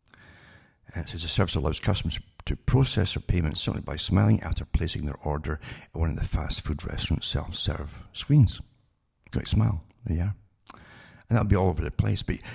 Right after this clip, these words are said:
the one, it's called Smile to Pay. Smile to Pay. Imagine training you. Smile as you're paying. I mean, that's, that goes against nature, doesn't it? Hmm. But that's how it's done.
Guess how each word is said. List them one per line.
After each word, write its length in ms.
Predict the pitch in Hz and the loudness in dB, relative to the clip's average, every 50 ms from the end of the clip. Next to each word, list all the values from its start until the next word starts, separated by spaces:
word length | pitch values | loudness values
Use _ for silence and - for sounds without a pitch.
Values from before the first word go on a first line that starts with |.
| - - | -10 -4
the 80 | - 101 | -2 0
one, 140 | 92 - - - | 0 -2 -2 -2
it's 160 | - 98 - | -2 -2 0
called 200 | - 92 90 85 | 2 2 2 2
Smile 360 | - - - 82 87 92 87 | 2 2 2 4 4 6 4
to 160 | 85 - - | 4 2 0
Pay. 400 | - - - 82 80 80 78 - - - - _ - | 2 2 2 2 0 -2 -6 -8 -12 -20 -20 _ -12
Smile 340 | - - - 95 101 98 95 - | -8 -2 2 2 4 2 2 0
to 80 | - - | -4 -4
Pay. 340 | - - 87 85 82 78 - _ _ _ _ _ _ _ _ _ _ _ _ _ - - - - | -4 -4 -6 -6 -8 -12 -14 _ _ _ _ _ _ _ _ _ _ _ _ _ -20 -8 -2 0
Imagine 260 | - 127 - 147 135 | 2 4 6 6 6
training 380 | - - - 98 104 110 104 - | 6 4 2 4 6 6 6 6
you. 160 | - - 78 - - - | 4 -2 -10 -12 -14 -12
Smile 400 | - - - - 85 85 98 101 | -8 -4 -2 2 4 6 6 6
as 120 | 95 80 - | 6 4 2
you're 100 | 76 78 | -2 0
paying. 500 | - - - 92 95 98 95 85 76 73 - - - - - - | 2 2 4 6 6 6 6 6 4 0 -4 -12 -18 -14 -4 0
I 40 | 80 | 4
mean, 140 | 82 82 | 6 6
that's, 200 | 90 107 98 - | 6 6 4 2
that 120 | - 113 101 | -4 -2 2
goes 140 | 98 85 78 | 2 2 2
against 340 | 78 - 69 69 - - | 0 -4 -4 -4 -2 0
nature, 340 | - 82 107 113 - - 71 | 2 2 2 2 0 -4 -4
doesn't 300 | 67 - 85 92 92 82 | -2 0 0 2 2 2
it? 120 | 78 76 - - - | 0 -2 -4 -8 -4
Hmm. 200 | 98 95 87 87 85 78 - - - - - - _ _ - - - - - - - - - - - - _ _ _ - | -2 0 2 0 0 -2 -6 -14 -16 -16 -16 -16 _ _ -20 -16 -14 -14 -14 -14 -16 -18 -20 -20 -20 -20 _ _ _ -2
But 120 | - - | -2 -2
that's 220 | - 101 101 - | -2 -4 -2 -2
how 100 | - - 73 | 0 -2 -2
it's 120 | 71 - | -2 -4
done. 280 | - - 92 92 82 | -2 0 0 0 0